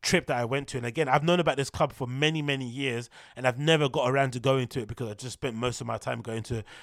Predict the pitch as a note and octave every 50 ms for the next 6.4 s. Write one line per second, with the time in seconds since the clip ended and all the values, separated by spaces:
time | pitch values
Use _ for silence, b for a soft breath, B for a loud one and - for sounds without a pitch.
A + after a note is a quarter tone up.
0 | B B A#2 A#2+ A#2 G#2 A2 C3 - - C#3 A#2 A2 G#2+ A#2 G#2 G2+ - - -
1 | D3 B2+ - C3 A2+ G#2+ G#2+ A2+ A2+ A#2 G#2+ G#2 G#2+ G2+ G#2 - - G#2 G2+ F2+
2 | - G#2+ F#2+ B B B B B - E3+ - - D#3 C#3+ A#2+ G#2 A2 G#2+ A2+ A#2+
3 | B2+ D3+ E3 E3 D#3+ D#3 D3+ D#3+ D#3+ D3+ - B B B B B A#2 A2 A2+ B2
4 | D3 F#3 G#3 G3+ F#3+ F#3 F3 F3 E3+ D#3+ b b b b - A#2 A#2+ D3 D#3 D3+
5 | C3+ C3 A#2 - - D3 C3 A2+ F#2 D#2+ _ _ - A#2+ C3 A#2+ - - B2 A#2
6 | - - - D#3+ D#3+ D3+ C#3